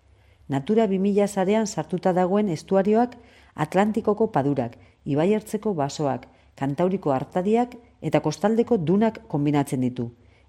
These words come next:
ehun da hamabi hektareako babesleku natural bat osatuz, gehien bat Zumaian kokatua. Oikiako terraza alubialetan, altzak, lizarrak, zahatzak eta platanoak bizi dira, eta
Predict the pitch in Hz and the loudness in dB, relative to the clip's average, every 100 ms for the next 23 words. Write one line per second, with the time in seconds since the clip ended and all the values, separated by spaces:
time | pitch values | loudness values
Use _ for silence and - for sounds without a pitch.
0 | - 185 202 147 135 175 151 123 - 170 | 0 2 4 2 2 2 2 0 0 -2
1 | 180 196 233 190 135 165 170 151 135 123 | 2 0 0 0 0 0 -2 -2 -2 -4
2 | 120 165 190 190 240 - 139 - 127 127 | -4 -2 0 2 0 -2 -12 -8 -8 -8
3 | 107 - _ _ _ 143 160 190 220 247 | -16 -20 _ _ _ 2 2 4 2 0
4 | - - 147 143 147 127 117 120 117 113 | -8 -4 0 2 2 0 -8 -4 -4 -4
5 | 110 120 _ _ _ _ _ _ _ _ | -8 -10 _ _ _ _ _ _ _ _
6 | _ _ - - 156 - 240 240 240 - | _ _ -8 0 0 4 2 4 2 2
7 | 135 185 - 151 123 156 190 190 196 214 | 2 2 2 2 2 2 2 2 2 0
8 | 196 233 - - _ _ _ _ - 160 | 0 -6 -12 -20 _ _ _ _ -2 -2
9 | 160 208 233 254 - 143 135 156 156 202 | 0 0 0 0 -6 -6 -4 -2 2 2
10 | 240 - - _ _ _ - - 143 175 | 0 -6 -20 _ _ _ -18 -4 0 0
11 | 185 185 233 - - 143 139 165 185 208 | 0 -2 -2 -4 -6 -2 -2 0 0 0
12 | 226 226 135 - 131 123 117 - _ _ | 0 -2 -6 -2 -2 -2 -4 -10 _ _
13 | - 139 - 120 | -8 -6 -2 -2